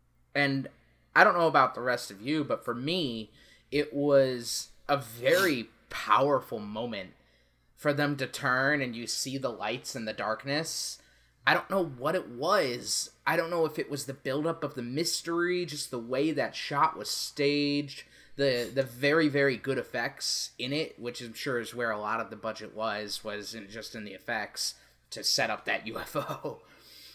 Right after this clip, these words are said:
It was this moment of, like, my heart kinda skipped a beat, and I felt like I was almost there with them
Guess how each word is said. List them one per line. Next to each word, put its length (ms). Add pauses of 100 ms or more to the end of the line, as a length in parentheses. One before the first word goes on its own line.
(180)
It 180
was 480
this 300
moment 420
of, 260
like, 400 (320)
my 260
heart 360
kinda 240
skipped 400
a 80
beat, 380
and 120
I 100
felt 340
like 180
I 140
was 180
almost 500
there 220
with 380
them 420